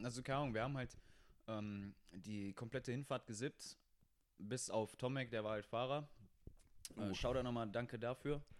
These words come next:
Speaker 2: Ja,
Speaker 1: Ähm,
Speaker 2: mein
Speaker 1: war auch ein
Speaker 2: Beileid.
Speaker 1: bisschen nervig für den, weil gefühlt mussten wir n-, so ab neun Uhr, äh, alle zwanzig Minuten anhalten, um
Speaker 2: <laughs>
Speaker 1: mies zu pinkeln, aber so richtig, äh, oh, boah, ja, Digga, ich hätte schon direkt die nächste Anekdote raushauen können. Ich
Speaker 2: Ja,
Speaker 1: glaub, ich hab
Speaker 2: erzähl.
Speaker 1: in Hamburg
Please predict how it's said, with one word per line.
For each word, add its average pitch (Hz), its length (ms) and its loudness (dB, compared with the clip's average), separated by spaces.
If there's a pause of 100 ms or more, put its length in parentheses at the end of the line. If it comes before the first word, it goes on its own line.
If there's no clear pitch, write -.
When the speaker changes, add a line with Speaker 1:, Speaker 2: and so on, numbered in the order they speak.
(440)
Speaker 2:
Ja, 113 540 2
Speaker 1:
Ähm, 110 200 2
Speaker 2:
mein 101 140 2
Speaker 1:
war 123 80 10
auch - 40 12
ein 113 80 12
Speaker 2:
Beileid. 123 160 12
Speaker 1:
bisschen 131 100 8
nervig 135 320 0
für 135 120 2
den, 135 260 4
weil 120 160 4
gefühlt 120 320 -2
mussten 123 280 -2
wir 123 100 4
n-, 117 400 -2
so 110 200 -2
ab - 160 -2
neun 120 340 2
Uhr, 123 380 4
äh, - 460 -6
alle 120 180 4
zwanzig 127 340 -2
Minuten 123 240 2
anhalten, - 360 12
um - 140 12
Speaker 2:
<laughs> 139 200 8
Speaker 1:
mies - 120 0
zu 127 100 -4
pinkeln, 131 420 2
aber 101 180 6
so 104 120 -2
richtig, 135 280 -4
äh, 95 120 -4 (200)
oh, 123 80 4
boah, 135 320 12 (220)
ja, 107 180 0 (140)
Digga, 101 160 -6 (220)
ich - 160 -18 (720)
hätte 113 120 -10
schon 92 200 -8
direkt 104 240 -2
die 95 60 -4
nächste 107 260 -4
Anekdote 92 420 -8
raushauen 95 420 -4
können. 104 200 -2 (240)
Ich - 80 -4
Speaker 2:
Ja, 139 120 8
Speaker 1:
glaub, 185 80 10
ich - 120 4
hab 123 60 8
Speaker 2:
erzähl. 185 120 6
Speaker 1:
in 107 80 2
Hamburg 123 420 4